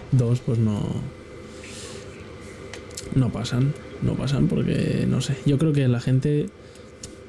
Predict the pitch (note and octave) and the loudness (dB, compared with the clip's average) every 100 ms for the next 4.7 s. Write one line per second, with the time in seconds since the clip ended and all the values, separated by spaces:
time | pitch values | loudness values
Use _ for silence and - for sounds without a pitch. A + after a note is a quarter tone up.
0 | - D#3 C3 F3 D#3+ C#3 B2 A#2+ A2 G#2+ | -8 -2 4 6 6 6 6 6 4 2
1 | A2+ G2+ A2+ C#3+ A#2 A2+ C3 C#3 C#3 C3 | 2 2 0 0 0 2 4 4 4 2
2 | B2 A#2+ - B2 A#2 A2 A2 A2 B2 A2+ | 2 0 0 4 6 6 6 4 4 4
3 | G#2+ G#2 - - - B2 A#2 A2+ A#2 A#2+ | 2 0 -2 -4 -4 0 2 6 6 6
4 | - - B2 G2 F#2 - | 2 0 -2 0 -2 -4